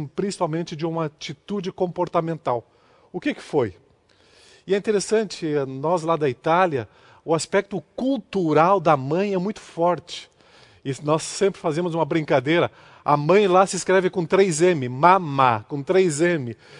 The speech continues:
Ou seja, a presença da mãe é muito forte junto aos filhos.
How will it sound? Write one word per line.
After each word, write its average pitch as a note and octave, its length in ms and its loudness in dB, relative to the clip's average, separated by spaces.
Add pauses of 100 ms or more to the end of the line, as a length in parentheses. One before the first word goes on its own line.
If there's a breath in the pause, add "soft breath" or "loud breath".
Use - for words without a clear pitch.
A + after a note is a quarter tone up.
(280 loud breath)
Ou D3+ 100 -2
seja, E3+ 280 2
a D#3 120 -2
presença F#3 1040 4
da D3+ 140 4
mãe F#3+ 360 0
é F#3 40 0
muito F3+ 260 -4
forte - 460 2
junto D3+ 260 -6
aos C3+ 140 -6
filhos. A#2 500 -8